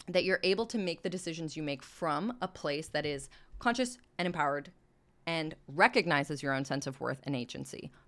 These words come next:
For example, if you wanna get plastic surgery in order to get ahead in the career market, and you make that decision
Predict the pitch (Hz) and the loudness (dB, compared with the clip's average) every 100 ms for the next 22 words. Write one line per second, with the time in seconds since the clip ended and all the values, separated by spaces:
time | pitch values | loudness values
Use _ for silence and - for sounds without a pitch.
0 | - - 190 151 151 143 185 - 120 185 | -14 4 6 6 2 0 2 2 0 -2
1 | - 170 190 220 185 - 180 180 135 - | -4 -4 2 2 4 2 4 2 0 -2
2 | 214 180 151 151 143 147 - 143 156 151 | -2 -2 -2 0 -2 -2 -4 -4 0 0
3 | 151 151 143 - 156 196 175 - 151 185 | -2 -4 -6 -6 -4 -2 -2 -2 0 0
4 | - _ _ _ _ _ _ _ _ _ | -2 _ _ _ _ _ _ _ _ _
5 | _ _ _ - 170 185 233 233 175 156 | _ _ _ -2 2 4 4 4 2 4
6 | 185 196 151 180 | 0 2 2 0